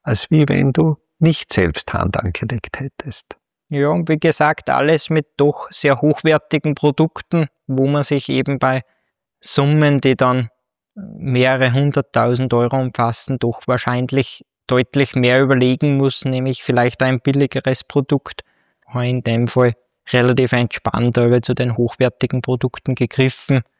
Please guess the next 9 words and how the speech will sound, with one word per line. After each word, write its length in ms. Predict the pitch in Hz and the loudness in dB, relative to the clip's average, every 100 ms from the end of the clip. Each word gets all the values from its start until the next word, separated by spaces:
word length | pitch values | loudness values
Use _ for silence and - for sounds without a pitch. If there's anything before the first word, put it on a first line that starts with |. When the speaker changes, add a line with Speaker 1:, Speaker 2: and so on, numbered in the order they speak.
| _ _ | _ _
Speaker 2:
weil 180 | - 123 | 0 2
ich 120 | 123 | 2
gewusst 480 | - 127 127 127 - | 0 2 2 0 -2
habe, 360 | 120 120 127 117 _ _ - | -2 0 0 -2 _ _ -2
ich 160 | 123 | -2
spare 440 | - - - 120 117 | -2 -6 -4 0 2
mir 160 | 123 | 2
doch 300 | 120 120 - | 0 -2 -2
einfach 520 | - 113 120 127 - | -2 -2 0 -2 -2